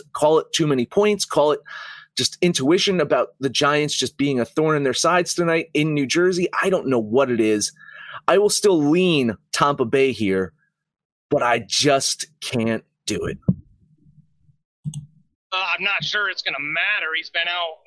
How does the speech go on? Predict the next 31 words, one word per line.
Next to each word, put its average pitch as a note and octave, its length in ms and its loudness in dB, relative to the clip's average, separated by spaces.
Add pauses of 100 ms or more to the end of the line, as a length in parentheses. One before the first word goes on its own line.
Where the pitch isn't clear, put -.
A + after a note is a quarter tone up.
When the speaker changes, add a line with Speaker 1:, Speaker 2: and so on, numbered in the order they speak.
(120)
Speaker 2:
several F3+ 540 -4
games F3 340 -2
so E3 260 -4
far, F#3 300 -4
but D#3+ 160 -6
Godwin F3+ 420 -4
is D3+ 140 -8
out E3+ 220 -4 (120)
again E3 280 -6
tonight. E3 480 -4 (800)
Um, E3 420 -2 (140)
but, G3 120 -4 (100)
but G3+ 100 -4 (340)
to F#3+ 120 -4
Max's G#3 460 -4
point, F3 280 -2 (760)
we A#3 160 -2
forget A3+ 400 -2
the - 60 -2
slow F#3+ 400 -2
start, G3 380 0 (100)
'cause D#3+ 140 -4
right G#3 160 0 (180)
now, D#3+ 320 -2 (460)
I D#3+ 40 -2
mean, E3 80 -2
there's A3 280 -4
rumors, F3+ 580 -2
there's G3 240 -2 (160)
talk. F#3+ 300 0 (440)
Tampa F#3 540 -2